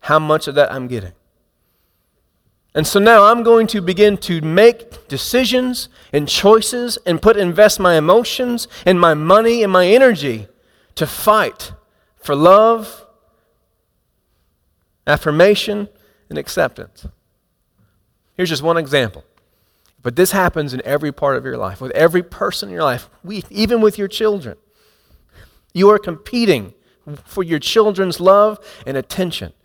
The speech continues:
The older they get, the harder it's gonna be. You want to compete with the, with school, with, you know, with my son, it's, you know, he learned about Derek Jeter this week.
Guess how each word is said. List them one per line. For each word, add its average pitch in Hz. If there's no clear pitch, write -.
The 160
older 220
they 220
get, 202
the 180
harder 180
it's 147
gonna 143
be. 95
You 170
want 185
to 185
compete 208
with 160
the, 147
with 147
school, 240
with, 165
you 185
know, 147
with 147
my 180
son, 185
it's, -
you 165
know, 139
he 170
learned 202
about 160
Derek 185
Jeter 165
this 127
week. 104